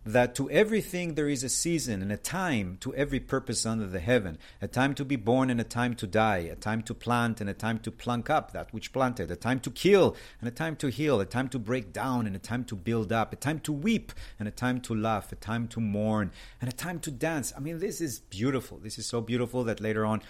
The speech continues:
you know, in the sixties or seventies, uh, the mamas and papas did a song about it, if I'm right.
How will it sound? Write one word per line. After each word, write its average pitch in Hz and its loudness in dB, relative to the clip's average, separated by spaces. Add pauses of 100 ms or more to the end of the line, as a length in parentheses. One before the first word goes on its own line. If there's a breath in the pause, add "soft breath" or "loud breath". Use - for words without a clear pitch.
(220 loud breath)
you 107 0
know, 92 -4 (160)
in 110 0
the 92 -4
sixties 131 -4
or 98 -4
seventies, 131 -4 (440 loud breath)
uh, 107 0
the 101 -2
mamas 110 0
and 101 -4
papas 113 -2
did 110 0
a 104 0
song 117 -2
about 135 -2
it, 151 -6
if 127 -12
I'm 135 -6
right. 143 -4